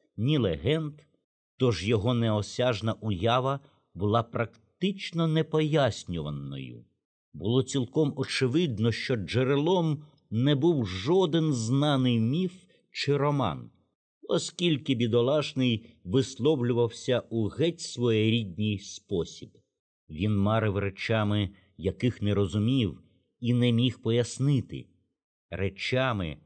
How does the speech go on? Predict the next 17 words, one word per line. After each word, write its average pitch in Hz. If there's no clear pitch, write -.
які, 110
за 107
його 110
ж 104
словами, 120
він 107
пережив, 104
але 104
які 120
не 120
міг 107
збагнути 107
чи -
бодай 113
зв'язно 101
описати. 107
Невдовзі 139